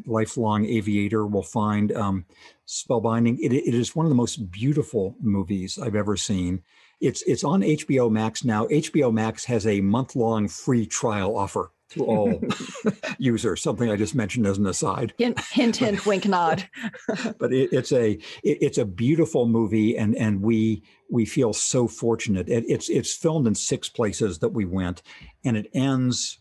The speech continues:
Speaker 1: uh, it's filmed on Native American reservations and in really hard-pressed parts of San Bernardino and in the Black Belt of Mississippi and on coastal Maine, and it's just,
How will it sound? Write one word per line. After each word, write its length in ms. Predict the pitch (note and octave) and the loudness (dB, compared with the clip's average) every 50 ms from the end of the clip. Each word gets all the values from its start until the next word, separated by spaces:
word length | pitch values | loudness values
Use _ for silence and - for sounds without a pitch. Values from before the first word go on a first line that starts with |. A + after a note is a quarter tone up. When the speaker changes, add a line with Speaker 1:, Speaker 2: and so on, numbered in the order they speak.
| _ _ - | _ _ -8
Speaker 1:
uh, 300 | B2 A2 G#2 G2+ G2+ G2+ A2 | -6 -4 -2 -2 0 0 0
it's 260 | B2+ A#2+ G#2+ - - | -2 -2 -4 -6 -10
filmed 380 | - - C3 A#2+ A#2 A2+ G2+ | -4 -2 0 2 2 2 2
on 520 | G2+ F#2+ F#2+ G2 F#2+ F#2+ F#2 F#2 F#2 F#2 F#2 | 0 0 0 -2 -2 -2 -2 -2 -4 -4 -4
Native 220 | G2+ G#2 G2+ - | -2 -2 -2 -2
American 400 | G2 G2 A2 B2+ C3 - A2+ A#2 | -2 -2 0 -2 -2 -2 0 0
reservations 840 | A2+ G#2 G#2 G2+ G2 G#2+ A2 G#2 - A#2+ A2 G#2+ G#2+ G#2+ G#2 G2 - | 0 0 0 -2 0 0 0 0 0 0 0 2 2 2 2 0 -2
and 400 | - - G#2+ G2 G2 F#2+ F#2+ F#2+ | -4 -4 -4 -4 -2 -2 -2 -2
in 340 | - A2+ G2+ G2 F#2+ F#2 F2+ - - - - - _ _ - | -2 -2 -2 -2 -2 -4 -4 -6 -10 -20 -20 -20 _ _ -4
really 200 | C3+ A#2 A#2 G#2+ | -2 0 0 0
hard-pressed 540 | - - C3 A#2+ A2+ - - A#2+ A2 - - | 0 0 -2 -2 -2 -2 -2 -4 -4 -4 -2
parts 320 | - A#2+ A2 G#2+ G#2+ - | -2 0 0 0 0 -2
of 120 | A2 F#2 - | -6 -6 -4
San 200 | A#2+ A2 G2 F#2+ | -4 -2 -2 -2
Bernardino 760 | F#2 F2+ F2 F#2 B2+ D3 C#3+ C3 C3 B2+ B2 B2 A#2+ A2+ A#2+ | -4 -4 -2 0 2 2 2 2 2 2 2 2 0 0 0
and 420 | - A2 G#2 G2 G2 G2 F#2+ G2 | -2 -2 -2 0 0 0 0 -2
in 240 | - - G#2 G2+ G2 | -2 -2 0 0 0
the 60 | F#2 | -2
Black 280 | E2 G2+ G#2 G#2+ - - | 0 -2 -2 -2 -2 -2
Belt 200 | B2 A#2 G#2 G2+ | -2 -2 0 0
of 80 | G2 F#2 | -2 -2
Mississippi 960 | G2 G2 - - - - C#3 C3+ - C3+ A#2+ A#2 A#2 A2+ A2 A2 A2 A2 A2 | -2 -4 -6 -8 -4 -4 -4 -2 0 2 2 4 4 4 2 2 0 -2 -4
and 200 | G2 F#2+ F2+ F2+ | -4 -4 -4 -4
on 100 | F#2 F2+ | -6 -8
coastal 440 | - - - C3 A#2 - - A2+ G#2 | -8 -4 -4 -2 -4 -2 -2 0 0
Maine, 460 | G2 G#2 A2 A2 A2 A2 A2 A2 A#2+ | 0 0 0 -2 -2 0 0 0 -2
and 120 | - A2 | -2 -4
it's 140 | G2+ F#2+ - | -6 -6 -8
just, 320 | - - D3 A#2+ - - | -4 -2 -2 -2 -2 -10